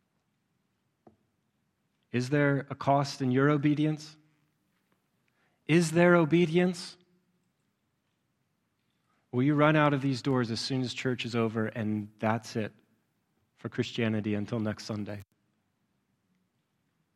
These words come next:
What do you fear? Emmanuel is with you and Jesus saves. What do you fear? Jesus said this,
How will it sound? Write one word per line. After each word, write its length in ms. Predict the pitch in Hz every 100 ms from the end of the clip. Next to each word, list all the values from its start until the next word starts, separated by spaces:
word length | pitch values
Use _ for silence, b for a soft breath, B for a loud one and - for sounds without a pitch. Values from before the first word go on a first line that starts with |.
| _
What 240 | 113 139
do 100 | 151
you 100 | 147
fear? 440 | 135 135 127 104 - _ _ _ _ _ _ _ _ 117
Emmanuel 680 | 123 139 160 156 131 135 139
is 200 | 123 123
with 300 | 143 139 147
you 240 | 135 127 - _ _ _ _ _ 123
and 140 | 120
Jesus 400 | 127 160 151 143
saves. 580 | - 151 151 123 - - b b b -
What 320 | 127 165 160
do 80 | 165
you 120 | 156
fear? 480 | 160 156 139 117 117 _ _ _ _ _ _ _ _ _ _ _ _ _ _ 135
Jesus 340 | 123 170 165
said 260 | - 143 120
this, 420 | 110 - -